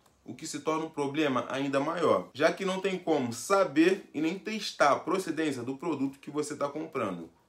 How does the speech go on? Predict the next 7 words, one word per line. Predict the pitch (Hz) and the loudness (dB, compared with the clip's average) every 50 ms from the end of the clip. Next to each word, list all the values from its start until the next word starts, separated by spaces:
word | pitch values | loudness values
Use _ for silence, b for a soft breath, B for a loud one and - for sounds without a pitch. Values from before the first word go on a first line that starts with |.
| _ _ _ | _ _ _
Pode | _ 147 151 160 160 - | _ 2 2 2 2 -2
ter | 165 175 175 | -4 -6 -4
qualquer | - 175 175 160 - - - 165 190 220 214 | -4 -4 -4 -4 -6 -6 -2 0 0 0 0
coisa | - - 190 185 175 127 92 92 90 - - _ _ | -2 -2 0 2 2 2 0 -2 -6 -6 -8 _ _
dentro | _ 110 135 147 147 - | _ -2 -2 -2 -2 -2
dessa | 143 147 143 - 165 | -4 -4 -2 -4 -6
ampola. | 180 180 - - 120 107 90 90 - - | -8 -8 -8 -2 -2 0 0 0 -2 -4